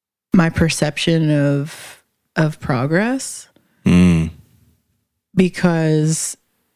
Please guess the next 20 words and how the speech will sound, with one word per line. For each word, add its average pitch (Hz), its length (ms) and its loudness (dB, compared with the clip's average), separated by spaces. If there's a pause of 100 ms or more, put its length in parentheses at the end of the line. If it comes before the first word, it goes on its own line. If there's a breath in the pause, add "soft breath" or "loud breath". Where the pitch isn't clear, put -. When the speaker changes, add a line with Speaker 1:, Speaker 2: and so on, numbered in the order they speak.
(720)
Speaker 1:
I, 175 280 -2
like, 156 200 0
I 170 180 -2
went 175 260 -2
back 156 380 -4
to 151 600 -4
working 160 560 -2
as 147 240 0
a 143 460 2 (320)
retail 165 480 4
manager 135 640 2 (480)
after 156 640 -2
having 156 540 -2
this 143 500 -2 (580 loud breath)
director 160 460 0
of 151 80 -2
operations 156 760 0
at 151 140 -2
an 147 100 -2
international 156 1040 2